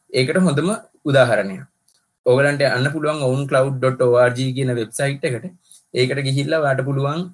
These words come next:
අ, ඩොකියුමන්ට් වගේ දේවල් ෂෙයා කරගන්න, ඇකවුන්ට් එකක් ක්‍රියේට් කරගන්න. ඒක ගොඩක් දුරට සමානයි Google Drive වලට. සාමාන්‍ය විදියට ගිහිල්ලා ඇකවුන්ට් එකක් ක්‍රියේට් කරලා ඔයාට වැඩ ටික පටන් ගන්න පුළුවන්.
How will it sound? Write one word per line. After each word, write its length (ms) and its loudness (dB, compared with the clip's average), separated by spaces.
අ, 100 -8
ඩොකියුමන්ට් 680 -2
වගේ 300 0
දේවල් 280 2
ෂෙයා 260 0
කරගන්න, 440 0
ඇකවුන්ට් 360 2
එකක් 200 0
ක්‍රියේට් 240 -4
කරගන්න. 340 0
ඒක 220 -2
ගොඩක් 300 0
දුරට 220 -2
සමානයි 420 -2
Google 320 0
Drive 280 2
වලට. 300 0
සාමාන්‍ය 460 0
විදියට 300 -2
ගිහිල්ලා 300 0
ඇකවුන්ට් 300 0
එකක් 160 -4
ක්‍රියේට් 260 -2
කරලා 240 2
ඔයාට 200 4
වැඩ 140 2
ටික 180 -6
පටන් 280 0
ගන්න 220 -6
පුළුවන්. 280 -2